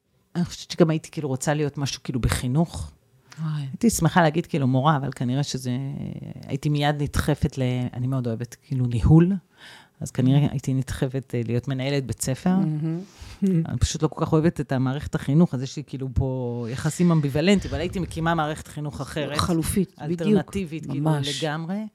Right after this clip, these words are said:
Speaker 2: לא עובד.
Speaker 1: אמ, ואני מאוד אוהבת את העבודה שלי. באמת, אני מאוד
Speaker 2: Mm.
Speaker 1: אוהבת אותה.
Speaker 2: איזה זכות זאת. זה גם אולי
Speaker 1: כן.
Speaker 2: קריאה מהפודקאסט הזה, שמי ש-,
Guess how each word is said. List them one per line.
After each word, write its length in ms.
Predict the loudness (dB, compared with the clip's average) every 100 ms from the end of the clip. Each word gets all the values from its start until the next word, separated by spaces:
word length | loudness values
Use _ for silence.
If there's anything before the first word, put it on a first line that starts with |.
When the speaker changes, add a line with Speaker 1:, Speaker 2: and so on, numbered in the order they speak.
| -8 0
Speaker 2:
לא 60 |
עובד. 300 | 0 2 0 -2 -10 -8
Speaker 1:
אמ, 460 | -6 -4 -6 -8 -10 -14 -18 _ -4
ואני 200 | 2 4
מאוד 320 | 4 6 6
אוהבת 200 | 6 -6
את 120 | -10 -10
העבודה 300 | -10 -10 -10
שלי. 220 | -10 -16 -16 -2
באמת, 240 | 2 4
אני 140 | 4 4
מאוד 240 | 2 -2
Speaker 2:
Mm. 40 | -4
Speaker 1:
אוהבת 340 | -6 -10 -14
אותה. 160 | -12 -14 -14 _ _ _ _ _ -6
Speaker 2:
איזה 140 | -4
זכות 520 | -2 0 2 2 2
זאת. 320 | 0 -2 -2 -10 -20 _
זה 140 | -2 0
גם 160 | 0
אולי 180 | 2 2
Speaker 1:
כן. 80 | 0
Speaker 2:
קריאה 320 | 0 2 2
מהפודקאסט 680 | 2 0 2 -2 0 -2 0
הזה, 240 | 0 -2
שמי 320 | -2 0 2
ש-, 140 | 4